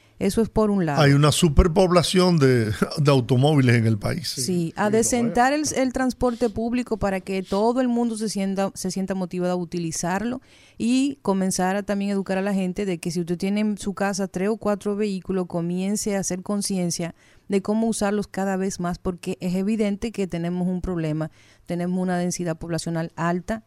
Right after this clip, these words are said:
Speaker 1: en dos o tres provincias que son las principales.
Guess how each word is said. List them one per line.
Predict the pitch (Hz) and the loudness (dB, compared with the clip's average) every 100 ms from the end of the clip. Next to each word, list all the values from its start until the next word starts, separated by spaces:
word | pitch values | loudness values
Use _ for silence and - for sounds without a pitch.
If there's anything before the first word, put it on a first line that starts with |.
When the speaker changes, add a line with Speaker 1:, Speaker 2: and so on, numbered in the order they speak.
| - | -6
Speaker 1:
en | 180 180 | -4 -2
dos | 175 185 190 | 0 2 0
o | 180 | -2
tres | - 190 180 | -4 -2 -2
provincias | - 175 170 202 214 208 | -2 -2 0 0 -2 -4
que | 180 | -4
son | 180 | -2
las | 185 | -2
principales. | 180 170 170 170 156 170 208 247 - | -2 -4 -4 -4 -4 -2 -2 -4 -8